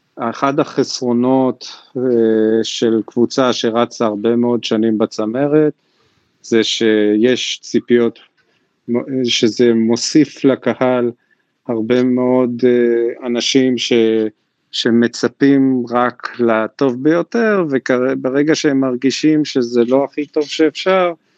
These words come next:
אז הם לא מגיעים, אה, למשחקים באירופה,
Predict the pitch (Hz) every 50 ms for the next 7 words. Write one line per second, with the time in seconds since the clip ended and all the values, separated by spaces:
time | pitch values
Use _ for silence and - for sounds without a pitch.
0 | _ _ _ _ _ _ _ - 131 117 117 123 127 127 123 123 123 127 139 139
1 | 143 139 139 139 135 135 135 131 127 123 123 120 120 120 117 - 107 127 127 127
2 | 120 117 123 127 135 135 127 131 127 123 120 120 117 117 113 110 110 110 110 110
3 | 110 107 - - 120 113 - - 117 113 107 110 107 107 113 151 180 208 202 -
4 | 220 214